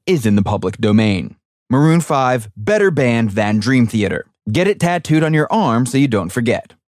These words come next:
All right, all right, all right. It brings me great pleasure to announce when the podcast returns, it will be with the fifth installment of our traditional episode on why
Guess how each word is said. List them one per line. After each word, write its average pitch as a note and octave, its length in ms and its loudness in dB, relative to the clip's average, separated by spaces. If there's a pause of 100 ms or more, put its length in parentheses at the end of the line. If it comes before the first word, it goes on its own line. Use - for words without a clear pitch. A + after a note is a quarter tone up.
(240)
All G#2+ 140 -2
right, G2+ 160 0
all G2+ 100 0
right, G#2 160 2
all F#2+ 80 2
right. D3+ 360 0
It A#2 240 -2
brings F3 340 0
me G3 140 4
great F3 500 0
pleasure D#3+ 640 -2
to C#3 160 2
announce B2+ 800 -2 (200)
when D3 180 0
the E3+ 80 -2
podcast F#3 640 -2
returns, G#2+ 500 0
it A#2+ 140 -4
will B2 140 0
be B2 200 2
with A2+ 240 -2
the A2 220 -4
fifth G#3+ 580 0
installment E3 800 0
of A#2+ 260 0
our A2+ 220 0
traditional F#3 840 -2
episode G2+ 760 -2
on C3 260 0
why G2 520 -2